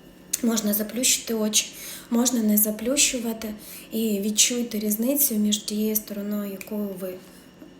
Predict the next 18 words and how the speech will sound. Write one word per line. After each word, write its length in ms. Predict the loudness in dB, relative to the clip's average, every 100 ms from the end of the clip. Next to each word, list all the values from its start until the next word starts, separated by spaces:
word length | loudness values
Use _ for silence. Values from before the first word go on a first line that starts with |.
| -20 -20 -8
робили, 520 | -4 -2 0 2 2 -2 -6
і 200 | -10 -8 -8 -12 -10
та, 240 | -4 -4 -4 -8
яка 380 | -8 -6 -6 -6 -8 -10
поки 220 | -8 -2
що 180 | -2 -2
без 160 | -6 -6
вашої 400 | -2 -2 -2 -10
уваги 360 | -10 -10 -4
залишилась. 640 | -6 -4 -4 -4 -2 -6 -6 -12 -12 -4
Ну, 80 | -4
тепер 360 | -2 -4 -4
переходимо 680 | -4 -6 -4 -4 -2 -2 -2
до 60 | -4
іншої 400 | -4 0 0 0
сторони. 540 | -6 -6 -12 -8 -8 -8 -14 -20 -16 -14 -14 -6
Ми 180 | -2 -2
фіксуємо, 1040 | -4 -8 -6 -2 -2 -2 -8 -6 -6 -8